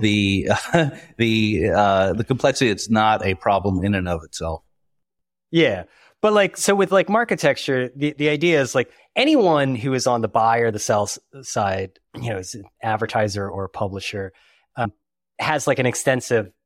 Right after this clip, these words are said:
Speaker 2: tech stack. Like, and just being able to, like, run ads, count the ads,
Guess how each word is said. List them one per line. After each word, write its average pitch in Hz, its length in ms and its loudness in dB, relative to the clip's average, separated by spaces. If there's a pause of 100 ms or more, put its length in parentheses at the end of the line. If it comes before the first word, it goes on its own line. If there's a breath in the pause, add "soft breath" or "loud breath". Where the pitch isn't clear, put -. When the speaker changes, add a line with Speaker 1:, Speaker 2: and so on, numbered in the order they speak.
(120)
Speaker 2:
tech 98 220 -6
stack. - 420 -10 (180)
Like, 117 220 0
and 143 320 0
just - 300 -2 (280 loud breath)
being 226 220 2
able 170 240 4
to, - 140 0
like, 117 260 2 (140)
run 131 320 0
ads, 117 520 2 (340 soft breath)
count 131 360 -4
the 120 160 0
ads, 110 480 0